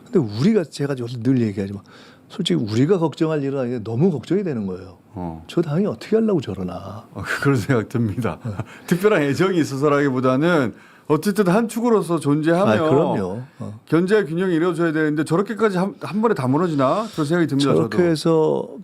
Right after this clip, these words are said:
Speaker 1: 계속 끝까지 가는 것이 불가능하죠.
Speaker 2: 불가능하죠.
Speaker 1: 네.
Speaker 2: 지금은, 어, 탄핵 국면이고 곧 대선 국면이라 흥분해서 자기들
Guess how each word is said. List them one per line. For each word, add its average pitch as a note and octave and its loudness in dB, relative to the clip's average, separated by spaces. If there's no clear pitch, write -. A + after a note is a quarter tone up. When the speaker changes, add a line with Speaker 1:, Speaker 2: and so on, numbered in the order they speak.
Speaker 1:
계속 - -4
끝까지 G3 0
가는 A2 0
것이 B2 -2
불가능하죠. A2 -2
Speaker 2:
불가능하죠. C3+ 2
Speaker 1:
네. A#2+ -12
Speaker 2:
지금은, E3 2
어, A#2+ 2
탄핵 F#3 2
국면이고 C3+ 2
곧 D#3 0
대선 C#3+ 2
국면이라 B2+ 2
흥분해서 E3 0
자기들 A2 -2